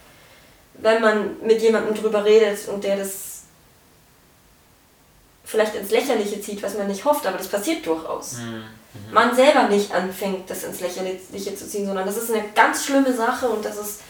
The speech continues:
Speaker 1: leider eine Sache, die häufig ist. Und ich finde, das ist ganz wichtig, dass man das nicht einfach beiseite schiebt, sondern sich mit dem Thema auseinandersetzt und wirklich echt oft redet.
Speaker 2: Mhm.
Speaker 1: Ja, also es hilft mir.
Speaker 2: Mhm.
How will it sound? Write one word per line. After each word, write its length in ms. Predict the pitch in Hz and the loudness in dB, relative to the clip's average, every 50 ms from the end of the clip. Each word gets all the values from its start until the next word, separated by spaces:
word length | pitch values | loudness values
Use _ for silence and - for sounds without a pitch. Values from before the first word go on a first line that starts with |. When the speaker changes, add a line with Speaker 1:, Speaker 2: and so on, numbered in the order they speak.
| - - - - | -20 -20 -10 0
Speaker 1:
leider 400 | 202 220 220 254 262 262 247 247 - - - | 4 6 6 8 8 6 6 4 0 -4 -6
eine 320 | - 214 208 226 226 214 | -4 -2 0 2 2 2
Sache, 260 | 214 233 233 240 247 226 | 2 0 0 0 0 -2
die 260 | 226 220 196 190 - - - - - - - - - | -2 -4 -4 -6 -8 -14 -18 -20 -20 -16 -12 -6 0
häufig 520 | 285 285 294 294 - - 214 208 - - - | 6 8 8 8 8 4 -2 -4 -6 -6 -6
ist. 280 | 202 220 - - - - | -6 -6 -6 -8 -10 -8
Und 180 | 214 214 - - - - - - - - - - - - - - | -8 -8 -10 -12 -16 -18 -18 -20 -20 -20 -20 -20 -20 -20 -14 -10
ich 120 | 226 226 | -10 -8
finde, 240 | - - 269 262 269 247 | -6 -4 -2 0 2 2
das 120 | 240 233 | 2 0
ist 220 | 226 220 - - | 0 -4 -6 -2
ganz 380 | - 262 277 294 302 - 240 226 | 0 2 2 2 0 -2 -4 -2
wichtig, 420 | 226 277 269 269 - 262 262 262 | 0 0 0 0 -2 -2 -4 -4
dass 180 | - 233 233 - | -4 -6 -4 -4
man 180 | 233 220 220 214 | -4 -4 -4 -4
das 280 | 214 214 - - - - - - | -6 -8 -10 -12 -14 -18 -18 -12
nicht 500 | 226 220 226 233 262 285 294 - - - - - - - _ - | -8 -4 -2 0 0 0 0 -2 -4 -8 -12 -16 -20 -18 _ 0
einfach 400 | 226 226 233 240 240 247 233 - | 2 2 2 2 0 -4 -4 -4
beiseite 420 | - 196 196 - - - - - | -2 -2 0 0 0 0 0 -2
schiebt, 240 | - 233 214 - - | -4 -6 -6 -6 -6
sondern 220 | 202 196 196 196 | -4 -4 -4 -4
sich 140 | 196 196 196 | -4 -4 -6
mit 100 | 202 190 | -6 -6
dem 120 | 190 190 | -8 -2
Thema 260 | - 240 233 220 190 190 | 0 2 2 4 2 2
auseinandersetzt 640 | 196 196 185 190 196 208 202 190 196 196 196 190 - | 0 -2 -2 -2 -2 -2 -2 -4 -4 -6 -6 -6 -8
und 120 | 175 175 196 | -8 -8 -8
wirklich 240 | 196 190 190 190 - - - | -8 -8 -8 -10 -12 -4 0
echt 260 | - 220 220 - - - - | 0 2 2 0 -4 -4 -2
oft 260 | - 175 175 - - 165 175 | -2 -2 -2 -4 -8 -10 -8
redet. 360 | 180 165 165 160 - - - - - - - | -8 -8 -8 -10 -12 -14 -16 -18 -20 -16 -14
Speaker 2:
Mhm. 260 | 131 120 127 135 135 - - - - - - - - - - - - - - - - - - | -10 -8 -6 -8 -8 -10 -14 -20 -20 -20 -20 -20 -20 -20 -20 -20 -20 -20 -20 -20 -20 -16 -12
Speaker 1:
Ja, 160 | 156 156 - - - - | -10 -10 -10 -12 -12 -10
also 180 | - 202 202 214 | -6 -4 -2 0
es 140 | 214 214 - | 0 2 2
hilft 320 | 254 254 254 247 - - | 2 2 2 2 -2 -6
mir. 220 | 190 185 180 180 - - - - - - - - - 110 | -8 -6 -4 -4 -6 -8 -10 -20 -20 -20 -20 -20 -20 -16
Speaker 2:
Mhm. 140 | 107 139 139 | -14 -14 -14